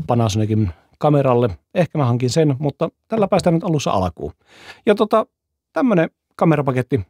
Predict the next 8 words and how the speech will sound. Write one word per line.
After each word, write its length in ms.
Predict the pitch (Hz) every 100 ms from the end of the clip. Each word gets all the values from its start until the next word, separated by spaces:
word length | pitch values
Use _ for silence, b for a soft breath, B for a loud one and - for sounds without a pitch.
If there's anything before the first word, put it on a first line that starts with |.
| _
tuli 140 | 160
hankittua. 440 | 143 139 127 - 107 -
Toivottavasti 260 | 208 202 175
se 60 |
näkyy 260 | 185 180 175
parempana 360 | 180 160 151 139
kuvanlaatuna 600 | 151 139 131 127 131 117 - -
videoissa, 480 | 131 120 120 -